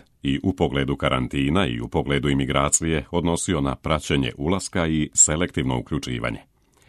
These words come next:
Istoričari su nedavno pokazali bliske veze između procesa nadzora granica i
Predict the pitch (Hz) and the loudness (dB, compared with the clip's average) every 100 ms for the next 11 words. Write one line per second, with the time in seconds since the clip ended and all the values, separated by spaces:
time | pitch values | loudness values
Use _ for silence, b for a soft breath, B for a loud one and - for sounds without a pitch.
0 | B B B B B 87 - 107 120 64 | B B B B B -2 0 0 0 -2
1 | 62 76 71 82 87 76 82 80 80 90 | -2 0 0 2 0 0 0 0 0 0
2 | 82 62 82 - 78 65 85 76 64 62 | 0 0 0 2 2 2 2 2 0 0
3 | 69 62 67 - 76 - 82 - 64 65 | -2 -2 -4 -2 -2 0 0 2 2 0
4 | 71 65 82 58 58 78 107 - 98 87 | 0 0 0 -2 -4 -2 0 0 0 2
5 | 87 | 0